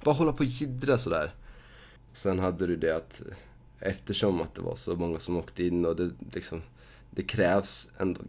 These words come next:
ganska mycket, eh, solidaritetsarbete för att, eh, ja, men att ha fångar inne, betala deras böter, se till att de får brev, se till att de har pengar där inne de kan klara sig på, känner stöd och sådär.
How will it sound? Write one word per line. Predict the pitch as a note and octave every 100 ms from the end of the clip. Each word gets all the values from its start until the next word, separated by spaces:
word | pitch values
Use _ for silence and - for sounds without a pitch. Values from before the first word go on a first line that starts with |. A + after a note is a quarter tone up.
| -
ganska | G#2 G2+ F#2+ - -
mycket, | G#2 F2+ - - E2+ D#2+
eh, | E2 E2 D#2 D#2 D#2 D#2
solidaritetsarbete | D#2+ F2 E2+ E2+ E2 - D#2+ - D2+ C2+ D#2+ - E2+ E2+ - -
för | - - -
att, | - -
eh, | - - - -
ja, | G#2
men | G2+ F#2
att |
ha | A2 G2
fångar | - F#2 F2 E2+
inne, | E2 E2
betala | F2 F#2+ F2+ E2
deras | E2+ D#2 - -
böter, | E2 D2+ -
se | - -
till | F#2+
att | E2+
de | - E2+
får | - F2 E2
brev, | F2 E2 E2
se | -
till | D#2+ F2
att | E2+
de | F2
har | E2
pengar | - F2+ E2+ F2+
där | F2 E2+
inne | E2 E2 -
de | -
kan | -
klara | - F2 -
sig | - -
på, | F#2 F2
känner | - E2 D#2
stöd | - E2 D#2+ -
och |
sådär. | - - -